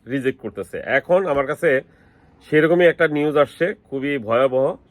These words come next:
সেটা হলো আমার এখানেই দেওয়া আছে, দেখেন, এইটা হলো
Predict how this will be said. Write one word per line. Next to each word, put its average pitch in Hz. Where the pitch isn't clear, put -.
সেটা 123
হলো 123
আমার 120
এখানেই 127
দেওয়া 139
আছে, 170
দেখেন, 127
এইটা 147
হলো 165